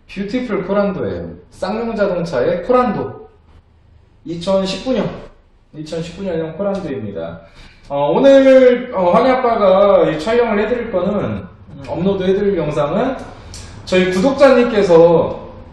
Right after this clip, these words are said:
그 오픈마켓이죠. 온라인에서 파는, 음, 저기 뭐죠?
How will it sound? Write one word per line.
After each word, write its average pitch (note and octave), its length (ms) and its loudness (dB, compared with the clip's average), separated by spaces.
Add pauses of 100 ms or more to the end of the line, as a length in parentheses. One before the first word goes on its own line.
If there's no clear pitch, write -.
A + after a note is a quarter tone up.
(1080)
그 C3+ 520 2
오픈마켓이죠. A3+ 1080 0
온라인에서 G3+ 640 2
파는, G#3 720 0 (420)
음, C3+ 500 -14 (640)
저기 D#3 240 -6
뭐죠? - 600 -4